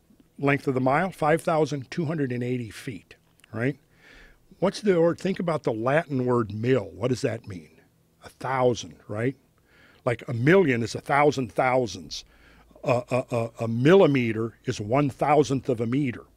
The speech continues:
right? Because they're prefixing M I L, the mil, the Latin prefix that means a thousand, right?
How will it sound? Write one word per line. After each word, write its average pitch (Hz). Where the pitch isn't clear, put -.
right? 113
Because 131
they're 139
prefixing 147
M 143
I 127
L, 113
the 107
mil, 117
the 101
Latin 131
prefix 139
that 117
means 113
a 120
thousand, 107
right? 113